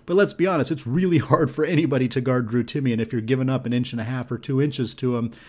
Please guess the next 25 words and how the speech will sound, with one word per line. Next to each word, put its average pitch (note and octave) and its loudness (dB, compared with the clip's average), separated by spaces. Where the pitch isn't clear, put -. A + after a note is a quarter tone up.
there's D3+ 6
a D#3 0
pretty D3 6
good C3 0
chance B2+ -4
he's A2+ -2
gonna A#2+ 0
make A2+ -2
you - -8
pay A2+ -4
for G#2 -10
that. G2 -10
So G#2 -8
that's B2+ -4
gonna C#3 -2
be C3 2
a A#2 4
big A2+ -2
part A#2 0
of A2 -4
this G#2+ -2
game. A#2+ 0
The A#2+ -2
other A3 -2
thing B2 -2